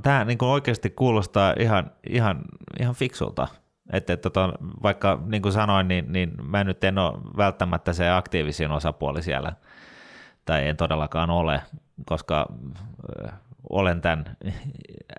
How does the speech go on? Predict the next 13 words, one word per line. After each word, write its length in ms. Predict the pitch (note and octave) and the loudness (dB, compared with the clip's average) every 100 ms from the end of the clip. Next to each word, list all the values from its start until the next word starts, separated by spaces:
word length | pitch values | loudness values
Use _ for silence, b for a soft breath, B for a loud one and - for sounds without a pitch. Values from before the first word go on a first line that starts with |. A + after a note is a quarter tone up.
| - | -6
ääripassiivisen 1160 | D2 G2+ G2 F2 - D#2+ - E2+ D#2+ G2 - C#3 | 0 2 2 2 0 -2 0 0 0 2 2 2
<laughs> 40 | - | 4
sijoittamisen 800 | B2+ - - F2+ F2+ E2+ E2 D2 - b b b _ | 2 2 0 0 0 -2 -4 -6 -16 b b b _
kannattaja, 640 | - G2 F#2 F2+ E2 D#2 D2+ | 0 2 2 0 0 0 0
niin, 220 | D#2 D#2+ | -4 -4
niin 160 | F2+ | -4
tota, 340 | E2 D#2+ - D2+ - B B B B B | -2 -4 -2 -4 -4 B B B B B
jos, 480 | A2 A2+ A2+ - - _ _ _ _ | 2 4 2 -4 -10 _ _ _ _
ö, 40 | - D#2 - - - - | -12 -10 -10 -10 -10 -10
haluaa 520 | F2 G#2+ G2 F#2 E2+ E2 | -4 2 4 4 4 2
seuraa 680 | - G#2+ F#2+ E2+ D2 D2 | 4 6 6 4 2 2
ja, 200 | D2 C2+ - - - - | 0 -2 -4 -10 -18 -14
ö, 60 | - | -10